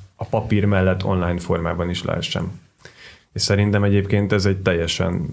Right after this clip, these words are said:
normális ötlet, hogy lehessen papír mellett online is. Tehát, hogy, ö,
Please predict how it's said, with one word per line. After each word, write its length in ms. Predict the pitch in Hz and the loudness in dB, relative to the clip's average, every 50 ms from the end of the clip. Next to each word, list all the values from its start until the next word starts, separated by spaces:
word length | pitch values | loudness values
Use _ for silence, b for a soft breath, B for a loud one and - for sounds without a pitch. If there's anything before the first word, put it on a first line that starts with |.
| - - - - - - | -10 -12 -12 -12 -8 -6
normális 460 | - 90 87 87 87 87 87 87 - | -4 -4 -2 -2 -2 -2 -2 -2 -2
ötlet, 280 | 87 80 - 85 85 - | -4 -4 -4 -6 -6 -4
hogy 100 | 87 87 | -4 -2
lehessen 360 | 90 85 82 - - 87 87 | -2 -2 -2 -2 -4 -4 -4
papír 320 | 87 85 80 - 92 90 | -6 -6 -6 -4 -4 -2
mellett 240 | 90 90 87 87 - | -2 -2 -2 -4 -4
online 380 | 87 87 87 87 85 85 85 92 | -4 -4 -4 -4 -4 -2 -2 -2
is. 260 | 98 95 - - - b b b b b b b b b b b b b b b _ _ _ _ - | -2 -4 -4 -10 -14 b b b b b b b b b b b b b b b _ _ _ _ -8
Tehát, 160 | - 82 85 | -6 -2 0
hogy, 160 | 101 95 95 | 0 2 2
ö, 200 | 101 98 98 101 | 2 2 2 2